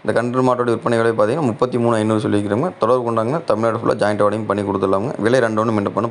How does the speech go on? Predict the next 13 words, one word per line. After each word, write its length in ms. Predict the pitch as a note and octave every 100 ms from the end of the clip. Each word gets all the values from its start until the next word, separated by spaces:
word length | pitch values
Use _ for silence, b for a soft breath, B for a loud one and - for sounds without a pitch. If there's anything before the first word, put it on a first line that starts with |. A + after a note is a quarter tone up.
| G2+
பண்ணியும் 220 | G2 G#2
கொடுத்துடலாமுங்க. 520 | F#2 F#2 F#2 F#2 F#2+ - B B B B B B B -
இந்த 100 | B2
வாரம் 240 | C#3 C3
திருப்பூர் 320 | B2+ B2 C3
சந்தை 140 | A#2+ A#2+ A2
நிலவரம் 320 | A2 A2 G#2
பார்க்கலாம். 280 | G2+ G#2 B2
இந்த 80 | A2
வாரம் 180 | A#2+ A2+
திருப்பூர் 260 | A2+ A#2+ A#2+
சந்தைக்கு 240 | A2+ G#2+
பார்த்தீங்கன்னா 380 | G#2 G2+ G2+ B2+